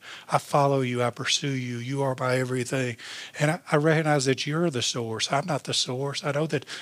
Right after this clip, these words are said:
I, I don't have the physical or mental capability to do anything on my own.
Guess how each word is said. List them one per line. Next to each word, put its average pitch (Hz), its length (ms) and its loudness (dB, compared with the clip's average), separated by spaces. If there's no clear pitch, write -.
I, 151 200 0
I - 40 -2
don't 156 140 2
have 139 160 4
the 131 80 0
physical 165 500 0
or 131 80 0
mental 139 320 -2
capability 143 720 -2
to 135 120 -4
do 147 160 -4
anything 156 380 -2
on 127 120 -2
my 131 140 0
own. 127 220 0